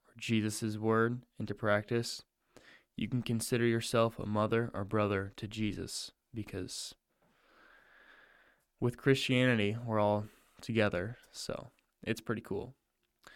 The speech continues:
All right, so the last one is Jesus calms the storm, and basically,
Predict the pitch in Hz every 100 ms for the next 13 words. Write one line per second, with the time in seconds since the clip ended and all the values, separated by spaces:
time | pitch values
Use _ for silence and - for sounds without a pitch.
0 | - - - _ - 117 107 - - -
1 | - 113 113 127 151 131 127 107 104 101
2 | 104 120 120 131 - - 120 113 113 -
3 | 107 - - 98 80 104 - _ _ _
4 | _ - 101 98 95 95 92 - - -
5 | 110 107 - 110 110 120